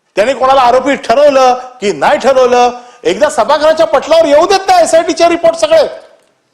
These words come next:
हे सगळे रिपोर्ट आणण्याची जबाबदारी आहे सरकारची. तुम्ही जर एकदा एसआयटी लावली तर त्या एसआयटीचं काय झालं कळायचा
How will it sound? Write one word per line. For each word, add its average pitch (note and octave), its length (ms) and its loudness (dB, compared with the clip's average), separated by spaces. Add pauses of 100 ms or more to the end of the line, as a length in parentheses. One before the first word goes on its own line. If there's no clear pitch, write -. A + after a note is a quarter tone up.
(1400)
हे C4 80 0
सगळे C4 320 2
रिपोर्ट E4 280 0
आणण्याची D#4 380 -2
जबाबदारी E4+ 480 0
आहे F4+ 100 0
सरकारची. D#4+ 560 -2 (640)
तुम्ही D4 180 -2
जर E4 120 2
एकदा D#4 260 2
एसआयटी E4+ 400 0
लावली D4+ 240 0
तर E4 100 0
त्या D#4+ 160 0
एसआयटीचं D#4 400 -2
काय D#4 180 -2
झालं D#4+ 180 2
कळायचा D4 420 0